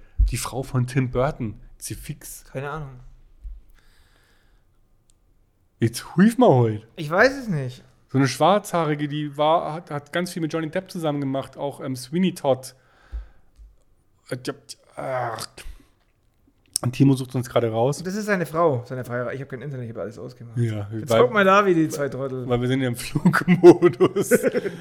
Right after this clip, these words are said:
Speaker 1: Ähm, ja, ihr könnt
Speaker 2: Ich google mal, red mal irgendwo. Ah, die
Speaker 1: Ja.
Speaker 2: heißt Lena Gies-,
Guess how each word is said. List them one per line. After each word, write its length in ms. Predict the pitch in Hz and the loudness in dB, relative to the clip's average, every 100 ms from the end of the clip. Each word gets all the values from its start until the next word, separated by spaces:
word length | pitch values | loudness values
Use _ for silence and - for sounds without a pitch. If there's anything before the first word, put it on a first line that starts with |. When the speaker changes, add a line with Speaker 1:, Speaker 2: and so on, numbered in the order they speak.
| 170 151 123 - - _ - | -16 -20 -20 -20 -20 _ 4
Speaker 1:
Ähm, 260 | 123 123 | 4 4
ja, 160 | 123 131 | 2 0
ihr 160 | 156 135 | 0 -4
könnt 180 | - 151 | 0 2
Speaker 2:
Ich 40 | |
google 260 | 175 220 214 | 4 6 8
mal, 240 | 170 147 135 139 131 | 6 4 2 -2 -2
red 220 | 175 170 | 0 0
mal 180 | 147 113 | -2 -4
irgendwo. 240 | 113 107 | -6 -4
Ah, 120 | 170 | 0
die 60 | 180 | 2
Speaker 1:
Ja. 60 | 160 | 4
Speaker 2:
heißt 220 | 165 165 | 2 0
Lena 240 | 175 202 | -2 -2
Gies-, 260 | 160 180 | -2 -6